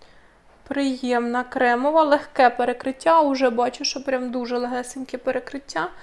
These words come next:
Не сильне, але приємна така текстурка. Комфортно тушується. Дуже легке перекриття. Це, мені здається, хочеться для консилера чуть-чуть би побільше. Я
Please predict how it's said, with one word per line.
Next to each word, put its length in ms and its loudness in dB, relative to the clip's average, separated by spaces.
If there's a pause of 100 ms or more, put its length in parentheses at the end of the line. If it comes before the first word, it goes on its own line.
(320)
Не 160 -2
сильне, 600 -4
але 220 -2
приємна 560 -2
така 260 -6
текстурка. 960 -2 (1500)
Комфортно 920 -2
тушується. 1200 -4 (680)
Дуже 360 -6
легке 420 -4
перекриття. 800 -8 (500)
Це, 340 -4
мені 280 -6
здається, 380 -8
хочеться 560 -6
для 140 -2
консилера 720 -4
чуть-чуть 600 -10
би 140 -4
побільше. 880 -8 (920)
Я 200 -8